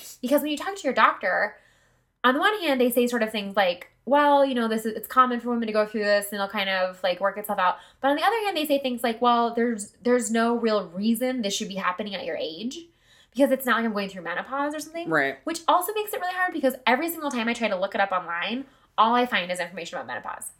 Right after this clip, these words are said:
Speaker 2: Oh, yeah.
Speaker 1: So it's like, there's
Speaker 2: Not helpful.
Speaker 1: Yeah. And
Speaker 2: Yeah.
Speaker 1: it's like, this is not what I'm going through. You know,
Speaker 2: Right.
Speaker 1: like, joy to the world if I'm going through menopause right now and don't have, you know, it's like, and don't have to deal with having periods for the rest of my life. But it would be sort of hard to have kids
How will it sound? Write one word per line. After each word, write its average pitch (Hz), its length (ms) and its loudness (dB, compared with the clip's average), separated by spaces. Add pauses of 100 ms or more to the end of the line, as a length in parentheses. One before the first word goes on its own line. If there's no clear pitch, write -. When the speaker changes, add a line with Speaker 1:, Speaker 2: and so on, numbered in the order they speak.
(200)
Speaker 2:
Oh, 143 300 -4 (280)
yeah. 151 340 -4
Speaker 1:
So 277 180 4
it's 277 180 0
like, 240 260 -2
there's 190 220 0
Speaker 2:
Not 196 100 0
helpful. 180 520 0
Speaker 1:
Yeah. 330 400 0
And 277 100 2
Speaker 2:
Yeah. 311 120 2
Speaker 1:
it's - 60 -2
like, 294 200 0
this 311 160 -4
is 302 100 -4
not 311 220 2
what 285 100 2
I'm 269 100 0
going 294 200 -2
through. - 220 -8
You 214 100 -4
know, 220 60 0
Speaker 2:
Right. - 260 2
Speaker 1:
like, 240 260 0 (720)
joy 277 260 4
to 381 100 -4
the 277 80 4
world 190 320 4
if 185 60 0
I'm 196 100 0
going 180 140 -6
through 185 120 -14
menopause 185 340 -2
right 180 100 -2
now 175 200 0
and 185 100 -4
don't 190 140 2
have, 196 200 0
you 202 60 -8
know, 175 140 -2
it's 175 120 -8
like, 170 240 -4 (380)
and 202 100 -2
don't 202 140 4
have 202 160 0
to 190 40 -12
deal 190 120 0
with 180 80 0
having 185 240 -4
periods 196 300 -2
for - 40 -20
the 180 80 -4
rest 190 160 -2
of 185 80 -4
my 185 60 -6
life. 175 140 -4 (400)
But - 300 4 (100)
it 233 60 0
would 247 80 4
be 240 100 4
sort 226 160 2
of 214 60 4
hard 190 160 2
to 180 40 -2
have 165 160 -2
kids - 260 -6